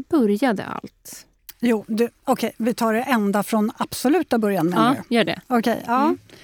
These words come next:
Speaker 2: Ehm, ja, hur började det? Det började ju med att Sara och jag satt, vi satt precis bredvid varandra. Vi hade våra arbetsplatser bredvid varandra och vi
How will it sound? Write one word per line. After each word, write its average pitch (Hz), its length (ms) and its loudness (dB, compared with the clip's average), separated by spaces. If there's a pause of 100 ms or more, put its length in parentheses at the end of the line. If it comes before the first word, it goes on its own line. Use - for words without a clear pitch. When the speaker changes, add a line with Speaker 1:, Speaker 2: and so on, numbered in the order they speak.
(540)
Speaker 2:
Ehm, 262 600 2
ja, 247 240 2
hur 233 120 0
började 262 600 0
det? 240 240 2
Det 233 240 -2
började 294 340 2
ju 370 60 2
med 285 180 4
att - 100 -8
Sara 214 520 2
och 233 180 0
jag 220 420 2 (640)
satt, - 320 -2 (160)
vi 254 100 4
satt - 360 -2
precis 285 480 0
bredvid 226 340 2
varandra. 196 440 0
Vi 214 60 2
hade 233 180 2
våra 220 160 2
arbetsplatser 202 760 -2
bredvid 190 300 0
varandra 185 420 0
och 220 260 -4
vi 233 260 2